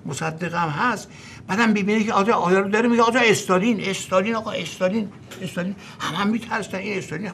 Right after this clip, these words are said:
بریا داره، این استالین آدمکش حرفه‌ایه، این اصلاً پرولتاریا سرش نمیشه، آدم مظلوم سرش نمیشه.»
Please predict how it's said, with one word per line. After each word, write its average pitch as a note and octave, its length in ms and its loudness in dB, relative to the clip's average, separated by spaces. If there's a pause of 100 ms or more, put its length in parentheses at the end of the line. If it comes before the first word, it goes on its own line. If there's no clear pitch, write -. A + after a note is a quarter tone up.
بریا B2+ 500 0
داره، F#3+ 240 -2
این F#3+ 180 -4
استالین E3 320 -6
آدمکش B2 760 -2
حرفه‌ایه، D#3+ 840 -4 (300)
این A3 220 4
اصلاً F3+ 380 -4 (360)
پرولتاریا C3 800 0
سرش B3 440 -4
نمیشه، G3+ 560 -4
آدم F3 280 0
مظلوم D#3 500 0
سرش - 380 -8
نمیشه.» F#3 260 -10